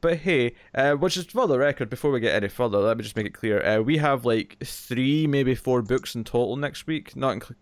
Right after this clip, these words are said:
c-, including Patreon picks. So we will be wanting questions next week. Uh, so by all means, uh, send them to the Twitter at D C Comics Podcast, or send longer questions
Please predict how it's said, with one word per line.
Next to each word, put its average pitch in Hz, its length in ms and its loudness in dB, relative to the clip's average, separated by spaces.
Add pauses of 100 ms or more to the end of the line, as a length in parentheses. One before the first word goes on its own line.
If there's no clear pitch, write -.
c-, 120 140 -2
including 110 340 -6
Patreon 139 460 -4
picks. - 280 -4 (380)
So 131 380 2
we 139 180 2
will 156 180 2
be 170 100 2
wanting 151 220 0
questions 123 440 -2
next - 220 -6
week. - 260 -6 (280)
Uh, 104 340 2
so 113 320 -4
by 127 220 0
all 135 160 2
means, 117 380 -4
uh, 107 220 0
send 113 320 -2
them 110 100 -6
to 107 120 -6
the 95 80 -4
Twitter 131 300 0
at 117 140 0
D 117 100 -8
C 113 140 -8
Comics - 280 -6
Podcast, 117 520 -4
or 110 100 -2
send 110 260 -2
longer 196 280 0
questions 117 540 -4